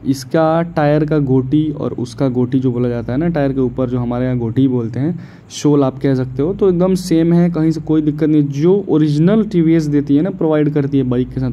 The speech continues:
वही वाला टायर हम डाल रहे हैं ताकि कोई दिक्कत ना आए। ये वन टेन section का है, वन टेन by, अ, एटी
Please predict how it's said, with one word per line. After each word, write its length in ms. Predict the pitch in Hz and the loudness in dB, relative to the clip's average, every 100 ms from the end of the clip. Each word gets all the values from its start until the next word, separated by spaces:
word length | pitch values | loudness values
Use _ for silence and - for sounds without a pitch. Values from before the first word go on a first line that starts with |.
| 123 | 0
वही 200 | 147 202 | 2 4
वाला 220 | 190 170 | 2 0
टायर 260 | 151 143 | 0 -2
हम 140 | 147 135 | 0 -2
डाल 180 | 117 117 | -2 -4
रहे 140 | 135 | -6
हैं 140 | 170 - - - - - | -6 -10 -20 -20 -20 -4
ताकि 220 | 143 156 | 0 2
कोई 160 | 165 214 | 2 0
दिक्कत 400 | 139 131 - 170 | 0 -2 -2 0
ना 180 | 156 135 | 2 0
आए। 200 | 143 202 - - - - - - | -2 -4 -12 -20 -20 -20 -18 -2
ये 120 | 151 | 2
वन 320 | 180 151 147 151 | 4 4 4 4
टेन 180 | 143 | 2
section 360 | 143 143 - 139 | 0 -4 -2 0
का 120 | 131 | 0
है, 160 | 139 147 | -2 -2
वन 240 | 139 131 | -2 -2
टेन 260 | 131 131 127 | -2 0 0
by, 260 | 127 123 | 0 -2
अ, 260 | - 113 110 113 - | -4 -4 -6 -8 -4
एटी 420 | 127 127 143 143 | -2 0 2 2